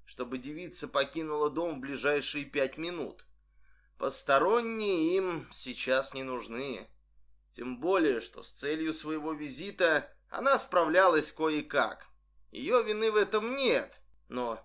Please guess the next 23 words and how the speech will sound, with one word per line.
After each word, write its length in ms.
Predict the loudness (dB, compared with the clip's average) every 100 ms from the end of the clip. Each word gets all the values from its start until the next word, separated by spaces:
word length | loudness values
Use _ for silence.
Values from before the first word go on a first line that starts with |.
| _
не 180 | -10 -10
себя 400 | -8 0 4 4
же 140 | 4
обвинять. 720 | 0 -2 -8 -4 -4 -6 -16 -20 _ _ -20 -20 -18
Деваха 520 | -6 6 8 8 4
старалась 760 | -2 0 4 8 8 6 0 -6
на 140 | -6
весь 260 | -4 -4 -6
свой 220 | -6 -2
гонорар, 760 | -2 0 4 6 8 6 0 -14 _
извивалась 840 | -6 -2 0 4 8 8 8 4
перед 320 | 0 -2 -2 -4
ним, 180 | -4
ворковала 680 | -2 -2 0 2 6 6 6
и 100 | 2
мурлыкала. 880 | 0 -2 -2 -4 -6 -4 -4 -4 -6 -16 _ -20 -8
Не 120 | -6
слишком 520 | -2 -2 -2 0 0
вульгарно 640 | 0 0 4 6 6 2 -2
и 120 | -6
в 80 | -6
меру 280 | -6 -6
правдоподобно, 1080 | -6 -6 -6 0 2 4 4 2 2 0 -2